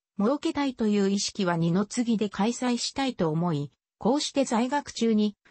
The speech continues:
芝浦で手掛けたイベントで三千人の集客に成功する。その後次々とイベントを手掛け、すでにプロレスラーになりたいとの意識は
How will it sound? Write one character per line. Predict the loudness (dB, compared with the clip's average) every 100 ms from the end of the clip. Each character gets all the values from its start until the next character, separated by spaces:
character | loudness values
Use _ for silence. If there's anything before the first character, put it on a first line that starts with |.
| -12
芝 | -2 0 2
浦 | 2 0
で | -2
手 | -2
掛 | -2 -2
け | -2
た | 0 2
イ | 2
ベ | 0
ン | 0
ト | 0
で | 0 -2
三 | -2 0 0
千 | 0 2
人 | 4 4
の | 4
集 | 2 0 -2
客 | -2 -6 0 0
に | 0 -2 _ _
成 | 0 0
功 | 2 -2 -2
す | -2 -4
る。 | -6 _ _ _ _ _ _ _ _ _ _ _ -12 -12 _
そ | 0 2
の | 4 2
後 | 0 0
次 | 0 0 -2
々 | -2 -2
と | 0 0
イ |
ベ | 2 0
ン | 0
ト | 0 0
を |
手 | 0 0
掛 | 0 0
け、 | -4 -6 _ _
す | -4 0
で | 2
に | 2 0 _ -6
プ | 0
ロ | 2 2
レ | 0
ス | -2
ラ | 0 0
ー |
に | 0
な | 0 0
り | 0
た | -2
い | 0
と | 2
の | 2
意 | 2 -2
識 | -4 0
は | 0